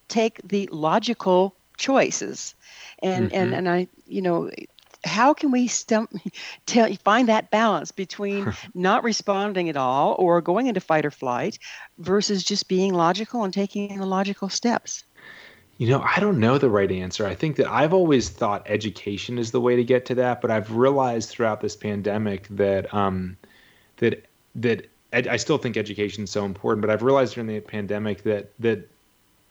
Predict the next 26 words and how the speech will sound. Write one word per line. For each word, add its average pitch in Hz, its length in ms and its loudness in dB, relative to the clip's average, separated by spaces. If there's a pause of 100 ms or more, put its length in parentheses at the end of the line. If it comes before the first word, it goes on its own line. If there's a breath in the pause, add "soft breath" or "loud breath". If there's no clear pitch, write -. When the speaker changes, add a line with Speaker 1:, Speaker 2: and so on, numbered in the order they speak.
(280)
Speaker 2:
two 185 240 0
people 131 380 -2
can 113 160 0
hear 113 200 2
the 110 100 4
exact 101 600 0
same 101 380 0
words 95 680 0
and 110 200 -4
come 110 160 0
up 104 160 0
with 101 140 0
totally 110 500 0
different 95 680 -4
interpretations. 98 1080 -4 (260 loud breath)
And 135 100 0
I 139 60 4
guess 165 180 2
I've 117 140 2
always 113 340 2
known 120 260 -4
that, 123 380 -6
um, 95 340 -2 (380 soft breath)
but 117 160 2
it, 117 120 2
it, 120 200 -4